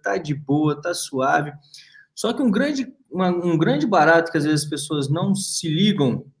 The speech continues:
hum, nessa questão de peso do treino, acha que o treino intervalado é o mais difícil, né? Esses treinos mais intensos, assim, que a gente trabalha uma velocidade mais acima.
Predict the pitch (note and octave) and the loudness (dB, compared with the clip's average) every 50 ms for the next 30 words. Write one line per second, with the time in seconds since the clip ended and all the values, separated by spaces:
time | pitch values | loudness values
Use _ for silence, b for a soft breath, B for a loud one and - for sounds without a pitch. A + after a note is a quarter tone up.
0 | _ _ _ _ A2 A2 A2 G#2+ G#2+ G#2 G#2+ G#2 _ - - G#2+ G#2 G2+ G2+ G#2+ | _ _ _ _ -20 -20 -18 -18 -18 -18 -18 -20 _ -20 -20 -20 -20 -20 -16 -14
1 | G#2+ A2 A2+ A2+ - - - A#2+ - - A2 - - - B2 C3+ D#3 E3+ D#3 B2 | -10 -10 -8 -8 -8 -8 -10 -10 -14 -12 -10 -10 -8 -6 -6 -6 -4 -4 -6 -8
2 | - - - - - _ _ _ _ _ - D3 F3 F#3 E3 C#3 B2 C3 B2+ B2 | -8 -12 -16 -20 -20 _ _ _ _ _ 0 2 4 6 4 4 4 2 0 0
3 | A#2 A2 - A2+ A#2 C3 C#3 C3+ B2+ B2+ C3 C3+ C3+ C#3 - - C3+ B2+ B2+ - | -2 -2 -4 -6 -4 -2 -2 -2 -2 -2 -4 -4 -8 -10 -10 -8 -10 -10 -10 -12
4 | _ _ C#3 C#3+ C3 - C3+ A#2+ - A#2+ B2 B2 B2+ B2 A2 G#2+ A2 - - C3+ | _ _ -6 -6 -4 -4 -4 -4 -2 -4 -4 -2 -2 -4 -4 -4 -6 -8 -8 -10
5 | C#3 C3+ - - - _ _ - B2 C#3 C3+ C3 C#3 - - A2 G#2 A#2 C#3 D3 | -10 -10 -12 -14 -18 _ _ -10 -8 -6 -6 -6 -8 -8 -8 -8 -6 -6 -6 -8
6 | b b b b b b - - - C3 - - - C3 C3+ C3+ B2+ - B2+ C3 | b b b b b b -12 -8 -4 -4 -4 -4 -4 -4 -2 -2 -2 -2 -2 -2
7 | C#3 C#3 C3+ C#3 C#3 C3 A2 - - B2 C3 C#3+ C#3+ C#3+ - - - A2+ - - | -2 -2 0 0 0 0 0 -2 -2 0 0 0 0 -2 -4 -6 -6 -6 -6 -8
8 | C3+ C3 - B2 B2 B2 - - - B2+ A#2+ B2+ B2+ B2+ B2 C3 C3 B2 B2 B2 | -8 -6 -8 -8 -8 -8 -12 -10 -8 -8 -6 -6 -6 -4 -4 -4 -4 -4 -6 -6
9 | A#2+ - - B2+ - C3 C3 - B2+ B2+ B2+ B2+ B2 B2 A#2 - - - - C#3 | -8 -8 -8 -6 -4 -4 -4 -4 -8 -10 -10 -8 -8 -8 -8 -8 -8 -6 -2 0
10 | D3+ E3 C#3+ - - | 2 2 2 0 -2